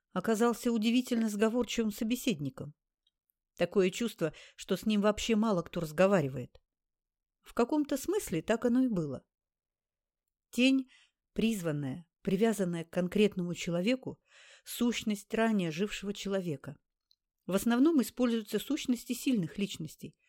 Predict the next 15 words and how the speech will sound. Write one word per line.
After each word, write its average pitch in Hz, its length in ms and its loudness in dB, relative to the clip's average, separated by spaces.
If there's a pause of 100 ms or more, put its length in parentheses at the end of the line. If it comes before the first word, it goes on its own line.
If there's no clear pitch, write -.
(340)
полководцев, 196 720 0
правителей. 156 680 -6 (800)
Тех, 247 240 4
кто - 220 2
был 208 180 2
силен 208 380 2
не 202 100 4
только 269 300 2
физически, 196 680 -6 (300)
но 196 100 0
и 208 80 2
душевно. 147 600 -4 (840)
Тень 208 260 2
будущего 202 460 -2
короля, 220 520 2